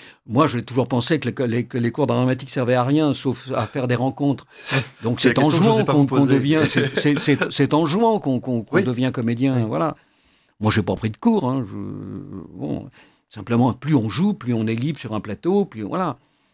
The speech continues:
Speaker 1: Alors, simplement, c'est que, euh, il est évident que il y a, euh, un ton, euh, dangereux, qui est le ton amateur, euh, parce que les, les amateurs jouent entre eux, euh, ils parlent faux, ils croient que c'est, ils croient qu'il faut faire du théâtre, donc ils surjouent, euh,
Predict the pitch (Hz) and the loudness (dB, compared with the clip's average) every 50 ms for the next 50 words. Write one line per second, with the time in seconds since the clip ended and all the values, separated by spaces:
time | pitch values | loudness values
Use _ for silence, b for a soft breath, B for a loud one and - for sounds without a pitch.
0 | B B B B 110 113 - - 110 - - 120 117 139 165 180 - - 113 104 | B B B B -14 -10 -6 -6 -6 -2 0 2 4 4 4 2 0 -4 -6 -6
1 | - 135 143 156 156 131 107 110 107 107 104 101 101 98 104 107 101 107 - 113 | -4 -2 -2 0 0 -2 -4 -4 -4 -4 -4 -4 -4 -4 -4 -6 -6 -8 -6 -6
2 | 101 110 120 147 156 143 - 123 107 107 - b b b b b b b b - | -6 -2 -2 -2 -2 -2 -4 -6 -10 -10 -10 b b b b b b b b -16
3 | - - 135 98 101 113 127 135 139 143 131 120 117 113 110 110 110 107 107 107 | -10 -8 -4 2 4 4 4 4 4 2 2 0 -2 -4 -4 -4 -4 -4 -4 -4
4 | 113 110 113 117 113 107 85 92 113 101 - - 110 117 120 123 - - 170 170 | -4 -4 -4 -4 -4 -6 -6 -6 -6 -8 -6 -2 0 0 0 0 0 0 2 2
5 | 165 143 123 110 95 - - 104 107 87 98 107 107 113 110 127 127 131 123 - | 4 2 2 0 -4 -6 -10 -10 -10 -10 -10 -10 -10 -4 0 2 4 4 4 2
6 | 131 139 170 185 196 202 - - 123 117 113 110 - 147 135 117 107 110 113 - | 2 4 4 4 4 2 0 -4 -4 -4 -4 -4 -2 -2 -2 -2 -2 -4 -6 -4
7 | - 156 170 185 190 190 196 196 165 123 113 107 104 113 113 110 104 - 110 - | -2 2 2 4 4 2 2 0 -2 -2 -4 -4 -4 -4 -4 -4 -6 -6 -8 -8
8 | - 135 139 147 127 110 107 117 117 113 104 120 113 117 - 151 127 104 101 123 | -4 0 2 2 2 2 0 -2 -2 -2 -2 -2 -4 -4 -2 -2 -2 -2 0 2
9 | 123 113 110 104 - - 175 185 190 196 196 185 B B B B B B B - | 2 2 0 -2 -2 0 2 2 4 2 2 -2 B B B B B B B -4
10 | 107 107 107 107 104 - - - 110 113 101 - - - 170 180 185 185 190 196 | -2 -2 0 -2 -4 -4 -2 -2 -2 0 -2 -2 2 4 4 4 6 4 4 4
11 | 190 185 180 156 123 120 120 113 113 113 107 - - 139 147 135 - - 123 123 | 2 2 0 0 -2 -2 -4 -4 -6 -8 -10 -6 -2 0 0 0 2 0 -2 0
12 | 131 117 - - 156 135 120 - 120 - - 127 117 123 123 101 92 110 110 - | -2 -4 -2 0 0 0 0 -2 -10 -14 -10 -10 -8 -8 -8 -8 -8 -10 -8 -4
13 | 139 135 139 156 180 175 135 123 117 - - 107 - - - 113 95 98 120 147 | -2 0 2 4 4 2 2 -2 -8 -8 -10 -10 -8 -6 -4 -4 -4 -2 0 2
14 | 180 190 196 202 202 202 196 165 135 | 4 4 4 4 4 2 2 2 2